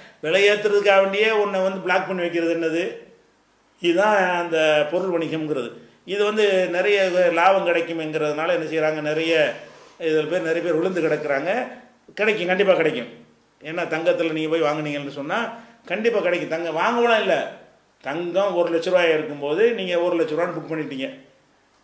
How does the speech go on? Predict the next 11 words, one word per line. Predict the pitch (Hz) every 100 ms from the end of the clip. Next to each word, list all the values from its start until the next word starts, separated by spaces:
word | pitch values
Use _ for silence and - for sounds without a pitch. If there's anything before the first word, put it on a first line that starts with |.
| 147
அடுத்த | 170 220 220
நாளைக்கு | 185 208 196
ஒரு | 190
லட்சத்து | 190 190 175
ரெண்டாயிரம்னு | 170 185 170 185 170 156
வருது, | 151 147 185
"நான் | 208 208
இப்ப | 180
விக்கிறேன்னு" | 175 175 180 196 185
போட்டீங்கன்னு | 170 165 170 156
வைங்களேன், | 143 151 185 151